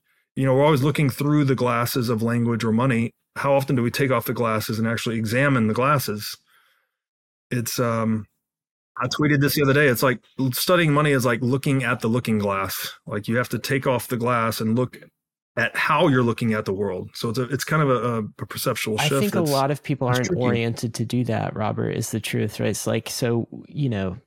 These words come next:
Speaker 2: the thr-, three of us and many others listening might be kind of like, um, geeks when it comes to, like, trying to figure out, you know, the base principles for this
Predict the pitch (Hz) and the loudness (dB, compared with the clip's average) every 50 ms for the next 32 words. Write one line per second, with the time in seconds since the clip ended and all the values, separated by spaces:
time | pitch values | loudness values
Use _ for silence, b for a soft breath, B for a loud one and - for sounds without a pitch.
0 | _ _ _ _ - - 135 135 123 - - 127 139 - - 131 - - - - | _ _ _ _ -6 -4 -4 -4 -4 -4 -4 -4 -4 -2 -4 -6 -8 -8 -4 0
1 | 147 139 131 120 127 127 120 - - 127 120 120 120 120 120 117 110 113 110 - | 0 0 2 2 2 2 0 0 0 0 0 2 2 2 2 2 0 -2 -2 0
2 | - 131 131 - - 127 120 113 110 110 110 101 - 110 113 - - 117 110 113 | 0 -2 -2 -2 -2 -2 0 0 0 0 -2 0 -2 -4 -4 -2 -4 -2 -2 -2
3 | 107 98 - 110 107 107 107 - - 107 104 101 101 101 101 101 107 107 _ B | -2 -2 -2 -2 0 0 -2 -2 -2 -2 -2 0 0 -2 -2 -4 -6 -8 _ B
4 | B B B B B B B B B B B B _ _ _ 165 123 - 131 120 | B B B B B B B B B B B B _ _ _ -10 -2 0 0 0
5 | 113 - - - - - 113 123 110 73 - - - 120 107 110 - - - 120 | 0 0 -4 -6 -4 -2 -2 0 -2 -2 -4 -4 -2 -2 -2 -2 -4 -4 -2 0
6 | 107 104 104 101 - - - 120 113 113 101 - 95 - - 120 107 110 107 104 | 0 0 -2 -2 -4 -4 -2 0 0 -2 -2 -4 -6 -4 -4 -2 0 0 2 2
7 | 104 104 90 - _ _ _ _ - 123 117 98 85 76 71 78 92 92 92 _ | 2 2 0 -2 _ _ _ _ -4 -2 -2 0 -2 -2 -2 -4 -4 -6 -10 _
8 | _ _ 143 - 127 110 127 120 120 - - _ - 131 120 113 - 120 104 117 | _ _ -6 -6 -2 0 2 0 0 0 -4 _ -4 -4 -4 -2 -4 -4 -2 -2
9 | 110 107 107 - - - - 127 117 104 107 107 101 - - | -2 0 -2 -2 -6 -4 -2 0 0 0 0 -2 -2 -4 -6